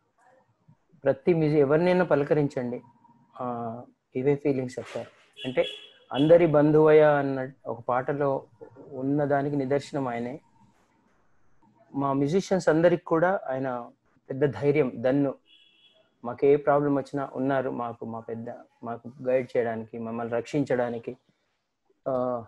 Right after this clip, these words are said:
అనే ఒక ధైర్యం ఈ రోజుతో అంతమైంది. బాలుగారి గురించి ఏం, ఎ-, ఎంత చెప్తాము, ఏ విషయంలో చెప్తాము, ఒక, ఒక,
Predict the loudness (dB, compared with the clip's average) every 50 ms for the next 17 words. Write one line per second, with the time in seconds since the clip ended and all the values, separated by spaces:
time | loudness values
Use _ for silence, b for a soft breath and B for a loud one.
0 | b b b b _ _ _ _ _ _ _ _ _ _ _ _ _ _ _ _
1 | _ _ _ _ -4 -2 0 0 2 0 0 0 0 0 2 2 2 2 0 -4
2 | -10 _ _ _ _ _ _ _ _ _ _ -6 -4 -2 -2 -2 0 0 -2 -2
3 | -2 -4 -8 _ -2 0 2 2 2 2 0 0 0 0 0 -2 -4 -6 -8 -10
4 | _ _ -4 -2 0 2 2 4 4 4 4 4 2 2 0 0 0 0 0 0
5 | 0 0 -2 -4 -6 -6 -8 -8 -8 -6 -6 -4 -4 -4 -4 -2 -2 -2 0 2
6 | 0 -2 0 -2 -2 0 0 0 0 2 4 4 6 4 4 2 0 0 0 2
7 | 2 2 2 2 2 -2 -4 -8 -10 -10 -10 -10 -10 -12 -10 -10 -8 -6 -6 -8
8 | -4 -4 -4 -4